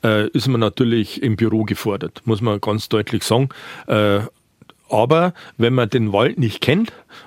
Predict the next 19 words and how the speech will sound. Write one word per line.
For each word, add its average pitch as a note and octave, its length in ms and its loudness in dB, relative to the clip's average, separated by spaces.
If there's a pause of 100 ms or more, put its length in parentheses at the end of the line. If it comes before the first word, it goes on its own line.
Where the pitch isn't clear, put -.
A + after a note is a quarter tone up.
und A2 300 0
wenn A#2 100 2
man A#2+ 140 0
die A2+ 120 0
Örtlichkeiten B2+ 680 0
nicht A2 140 -2
kennt, C#3+ 460 -2
äh, A#2 300 0
kann A#2+ 140 0
man A#2 80 0
den A#2 100 0
Job - 240 -2
auch G#2 60 2
nicht F#2+ 200 -2
vernünftig G#2 460 -2
machen. G#2 300 -2
Das D#2+ 160 -4
heißt A2+ 240 0
also, B2 260 2